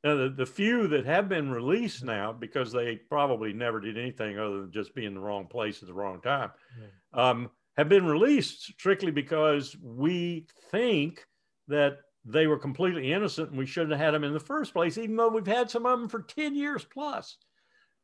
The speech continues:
Speaker 1: But the ones we know are guilty, and I don't think they're more than a dozen, a dozen and a half, they're contaminated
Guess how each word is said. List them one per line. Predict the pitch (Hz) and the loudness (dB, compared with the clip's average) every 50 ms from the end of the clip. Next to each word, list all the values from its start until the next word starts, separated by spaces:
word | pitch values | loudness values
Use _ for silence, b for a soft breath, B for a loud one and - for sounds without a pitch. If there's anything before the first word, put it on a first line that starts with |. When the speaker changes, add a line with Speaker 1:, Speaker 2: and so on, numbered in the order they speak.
| _ _ _ | _ _ _
Speaker 1:
But | 156 160 156 | 0 2 4
the | 175 160 | 4 4
ones | 151 156 190 220 247 254 220 160 | 6 6 6 6 6 6 4 2
we | 180 175 165 156 | 0 0 0 2
know | 156 202 254 285 254 175 120 113 123 - - | 2 4 4 4 4 4 4 2 0 -2 -4
are | 120 117 | -4 -2
guilty, | 110 120 117 107 98 - - 123 143 160 156 - _ - | 0 -2 -2 -2 -2 -4 -8 -8 -8 -8 -10 -14 _ -8
and | 127 127 143 | -4 -2 0
I | 165 175 | 2 2
don't | 165 147 131 131 - | 2 2 0 -2 -4
think | 143 135 127 131 - | -6 -6 -6 -4 -2
they're | 135 117 110 | -2 -2 -2
more | 104 117 123 123 131 | -2 -4 -2 -2 -2
than | 123 113 107 | -2 -2 -4
a | 104 95 92 | -6 -8 -8
dozen, | 90 85 110 113 120 123 - 110 101 95 | -4 0 2 2 2 0 -2 -6 -10 -10
a | 92 | -10
dozen | 90 90 110 107 101 98 95 90 | -6 -2 -2 -2 -2 -2 -6 -12
and | 92 95 95 | -14 -14 -14
a | 90 | -12
half, | 107 120 113 107 98 - _ _ _ _ _ _ _ _ _ _ _ _ _ | -10 -8 -8 -10 -12 -14 _ _ _ _ _ _ _ _ _ _ _ _ _
they're | 127 117 214 247 | 2 4 4 6
contaminated | 233 - 233 208 196 233 262 277 277 254 175 113 95 92 | 6 2 0 0 0 0 0 0 -2 -4 -6 -8 -10 -12